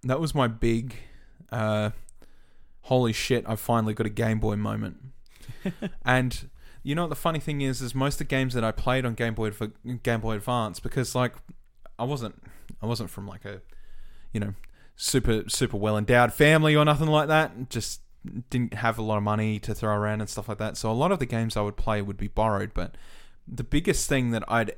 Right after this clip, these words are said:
Speaker 1: ever got for my Game Boy that I bought for myself was Emerald.
Speaker 2: Ah, Pokemon Emerald.
Speaker 1: It was. Um,
Speaker 2: What a fucking delicious game.
Speaker 1: a beautiful game. Uh,
Speaker 2: <laughs>
Speaker 1: but, like, I'd,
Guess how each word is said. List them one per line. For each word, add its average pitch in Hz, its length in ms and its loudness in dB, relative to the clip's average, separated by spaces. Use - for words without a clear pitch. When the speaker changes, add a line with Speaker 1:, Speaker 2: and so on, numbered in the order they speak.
Speaker 1:
ever 131 200 0
got 123 220 -2
for - 100 -10
my 113 140 0
Game 110 300 -2
Boy 107 180 0
that 104 160 -4
I 104 60 -2
bought 101 240 -4
for - 100 -8
myself 104 340 -4
was 98 160 -10
Emerald. 104 400 -6
Speaker 2:
Ah, 107 380 -8
Pokemon 104 280 -8
Emerald. 101 240 -8
Speaker 1:
It 113 140 -4
was. 110 340 -4
Um, 107 380 0
Speaker 2:
What 107 80 -2
a 120 40 -4
fucking 117 340 -6
delicious 113 380 -6
game. 110 320 -6
Speaker 1:
a 120 60 -2
beautiful 117 320 -6
game. 104 220 -4
Uh, 135 240 4
Speaker 2:
<laughs> 185 200 -2
Speaker 1:
but, 139 280 2
like, 139 220 -4
I'd, 156 200 4